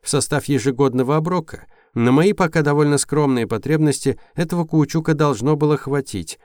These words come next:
Опыты с его вулканизацией я оставил на осеннее время.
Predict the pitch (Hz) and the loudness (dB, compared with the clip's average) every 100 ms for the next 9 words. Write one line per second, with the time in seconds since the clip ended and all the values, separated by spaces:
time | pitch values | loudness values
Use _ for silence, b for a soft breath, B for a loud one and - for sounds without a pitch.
0 | b b 190 196 190 175 - 131 131 123 | b b 0 0 -2 -2 2 2 2 -2
1 | - 113 101 139 147 135 110 107 - 120 | -2 -2 0 -2 -2 -2 0 -2 -2 -4
2 | 123 110 101 92 107 90 98 104 95 76 | -2 -2 -2 -4 -6 -4 -2 -2 -4 -6
3 | 71 | -12